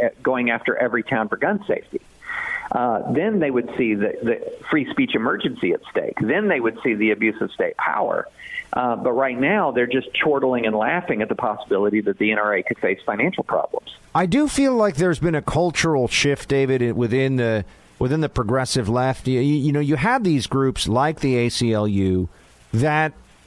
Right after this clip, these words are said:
Speaker 2: really did, and, and I know people would yell at me and say, "No, Buck, they, they've always had a, a certain ideological bent," but that, that, that, let's just concede that for a moment. They did take on cases that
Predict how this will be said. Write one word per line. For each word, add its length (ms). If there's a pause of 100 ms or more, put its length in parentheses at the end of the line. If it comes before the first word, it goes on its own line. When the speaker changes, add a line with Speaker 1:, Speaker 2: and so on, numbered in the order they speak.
Speaker 2:
really 400
did, 280
and, 300
and 240
I 140
know 200
people 240
would 80
yell 200
at 60
me 60
and 80
say, 120
"No, 180
Buck, 300
they, 180 (220)
they've 180
always 380
had 340
a, 280 (300)
a 140
certain 500
ideological 540
bent," 380
but 180 (220)
that, 180
that, 240
that, 420
let's 220
just 180
concede 400
that 200
for 100
a 40
moment. 360 (220)
They 240
did 320
take 320
on 240
cases 680
that 280